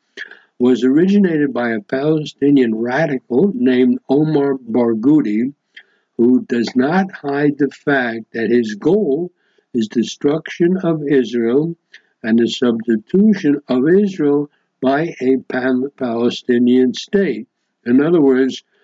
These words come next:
meaning the Jordan River and the Mediterranean Sea. All of current Israel should be destroyed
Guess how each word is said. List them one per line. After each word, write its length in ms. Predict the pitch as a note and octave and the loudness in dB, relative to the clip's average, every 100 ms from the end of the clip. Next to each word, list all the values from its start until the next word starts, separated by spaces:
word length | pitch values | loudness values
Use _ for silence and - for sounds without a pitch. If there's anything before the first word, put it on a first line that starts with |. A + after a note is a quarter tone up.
| _ _ - | _ _ -4
meaning 540 | C3+ D3+ F3 F3 E3 C3+ | 2 4 2 0 0 0
the 120 | B2+ | 0
Jordan 520 | A2 C3+ E3+ F3+ F3 | 0 0 2 0 0
River 420 | D3 D3+ D#3 D#3+ | 2 2 0 -2
and 240 | C3 A#2+ A2+ | -2 0 2
the 60 | |
Mediterranean 1040 | A2+ B2 C3+ C#3 C3 - A#2+ A#2+ A#2+ A#2 A2+ | 4 2 2 0 -2 -2 0 2 2 0 -2
Sea. 480 | - C3 A2 - - _ _ _ - | -2 -2 -2 -6 -18 _ _ _ -2
All 320 | C3+ F3 G3 | 0 2 2
of 160 | E3+ - | 0 -6
current 420 | D#3 C#3 C#3+ C#3 | 0 2 2 2
Israel 400 | C#3 C#3 C3+ B2+ | 0 0 2 0
should 260 | A#2+ B2+ G#2+ | 0 -2 -2
be 120 | G#2+ | -2
destroyed 840 | G#2+ A2 A2+ - G3 F#3+ C#3 C#3+ | 0 -2 -2 0 0 2 0 0